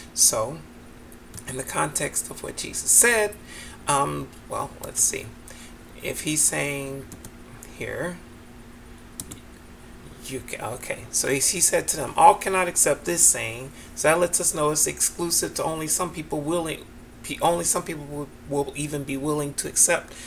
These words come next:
this teaching that he has to say about this. So if you're gonna accept what Jesus has to say, you have to understand that this teaching in particular, he's letting you, us know that a lot of people aren't gonna be able to accept it just because it's beyond what they're willing to open their minds and accept.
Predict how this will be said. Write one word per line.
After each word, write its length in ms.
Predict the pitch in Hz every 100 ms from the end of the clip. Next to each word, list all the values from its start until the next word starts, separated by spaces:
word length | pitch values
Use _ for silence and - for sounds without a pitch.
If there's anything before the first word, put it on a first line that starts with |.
| - -
this 180 | 127
teaching 440 | - 254 247 156 151
that 140 | 143
he 100 | 147
has 260 | 139 135 -
to 80 | 156
say 280 | - 214
about 360 | 202 139 135 -
this. 200 | 139 135
So 260 | - 139 135 - - -
if 220 | 131 135
you're 160 | 147 156
gonna 360 | 175 175 170 -
accept 460 | 135 - 185 185 175
what 120 | 165
Jesus 340 | 175 165 160
has 260 | 165 147 -
to 80 | 143
say, 440 | 170 165 160 156 - - - -
you 120 | 143
have 100 | 139
to 80 | 151
understand 420 | 147 - 147 139
that 100 | 120
this 180 | 156 -
teaching 360 | - 160 175
in 120 | 147 139
particular, 540 | - 262 262 185 175
he's 300 | 151 156 -
letting 380 | 170 175 170 165
you, 240 | 160 151 -
us 260 | 135 - 160
know 340 | 170 160 151 - - - -
that 160 | 147
a 40 | 151
lot 200 | 170 165
of 60 |
people 260 | - 151 147
aren't 260 | 143 139 -
gonna 180 | 135 131
be 140 | 135
able 160 | 127 123
to 60 |
accept 360 | 123 - 143 139
it 80 | 131
just 200 | 143 -
because 280 | 147 135
it's 140 | 139 -
beyond 500 | 131 147 151 151 147
what 200 | 143 -
they're 140 | 143
willing 400 | 131 147 147 139
to 120 | -
open 320 | 135 135 123 127
their 120 | 127
minds 520 | 127 139 135 135 -
and 160 | 165 160
accept. 360 | - - -